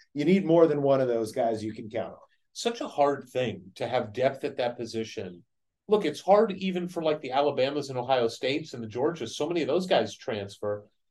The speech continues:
Speaker 2: But when you're at, like, Indiana, if you aren't the starter, it's just so hard to keep the backup.
Speaker 1: Yeah.
Speaker 2: It's so hard because there's probably a place that you can start.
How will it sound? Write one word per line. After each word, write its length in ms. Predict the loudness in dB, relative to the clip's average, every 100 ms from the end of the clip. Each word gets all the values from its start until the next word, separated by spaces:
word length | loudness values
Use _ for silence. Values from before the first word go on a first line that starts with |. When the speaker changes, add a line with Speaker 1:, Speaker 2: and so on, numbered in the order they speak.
| _
Speaker 2:
But 80 | -8
when 120 | -4
you're 160 | -2 2
at, 160 | 2 2
like, 160 | -2
Indiana, 600 | -4 -6 -4 -4 -4 -6 -10 _ _
if 160 | -10
you 300 | 0 2 2 4
aren't 300 | 2 2 -2
the 80 |
starter, 640 | -4 -2 2 2 0 -4 -8 _ _ _ _ _
it's 160 | -8
just 300 | -6 -8 -4
so 180 | -2 -2
hard 320 | 0 -2 0
to 80 | -4
keep 500 | -10 -14 -12 -12 -4
the 100 | -4
backup. 540 | 2 0 0 -4 -6 -10 _ _ _ 4
Speaker 1:
Yeah. 200 | 6 6
Speaker 2:
It's 180 | 2
so 480 | -4 2 4 6 6
hard 520 | 4 2 4 4 -2 _ -14
because 580 | 0 4 4 2 -6 _ _ _ _ _
there's 160 | 0 0
probably 540 | 4 6 6 6 8
a 80 | 6
place 500 | 4 4 4 -2 -10 _ _ _ _ _ 2
that 160 | 2
you 120 | 4
can 160 | 2 0
start. 480 | 4 6 6 4